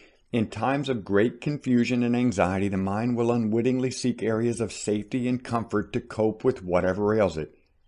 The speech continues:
For many of us, the workplace before our loss was a second home, safe, familiar, comfortable. When we return to that environment and find it indifferent, unsupportive, or even hostile,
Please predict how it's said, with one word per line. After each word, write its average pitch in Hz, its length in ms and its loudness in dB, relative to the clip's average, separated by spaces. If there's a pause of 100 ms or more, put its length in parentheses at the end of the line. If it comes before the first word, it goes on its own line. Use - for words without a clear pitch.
(140)
For 98 100 2
many 98 300 4
of 78 120 0
us, 80 200 0
the 92 100 -4
workplace 104 520 -2
before 98 440 0
our 92 260 -2
loss 82 380 -2
was 85 140 -6
a 82 60 -8
second 85 340 -4
home, 78 380 -4 (260)
safe, - 580 -8
familiar, 85 640 -4 (180)
comfortable. 80 720 -8 (440)
When 107 200 0
we 135 140 6
return 127 480 0
to 139 60 0
that 120 180 4
environment 92 540 0
and 98 100 -10
find 101 280 -2
it 98 140 -2
indifferent, 92 640 -4 (140)
unsupportive, 104 840 -2
or 98 160 0
even 92 200 -2
hostile, 69 840 -10